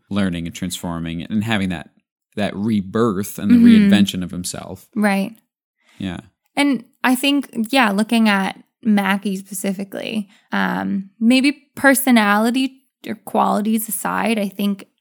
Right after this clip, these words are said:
Speaker 2: in terms of his journey, I would say ba-, hearing P T A talk about what he was going through when he was making this movie, that seems like the journey he would most relate to. Not that he would relate to Frank, but that he would relate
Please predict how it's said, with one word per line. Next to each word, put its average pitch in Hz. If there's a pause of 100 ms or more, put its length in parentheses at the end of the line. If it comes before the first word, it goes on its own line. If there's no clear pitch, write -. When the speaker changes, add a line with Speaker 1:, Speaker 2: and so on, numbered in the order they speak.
(140)
Speaker 2:
in 214
terms 214
of 214
his 202
journey, 185
I 190
would 185
say 196 (520)
ba-, 226
hearing 240
P 240
T 214
A 202
talk 202
about 190 (200)
what 196
he 214
was 180
going 196
through 190
when 185
he -
was 185
making 196
this -
movie, 190
that 196
seems 208
like 190
the 196
journey 190
he 185
would 180
most -
relate -
to. - (400)
Not 226
that 254
he 254
would 254
relate 214
to 226
Frank, - (380)
but 202
that 214
he 208
would 196
relate 190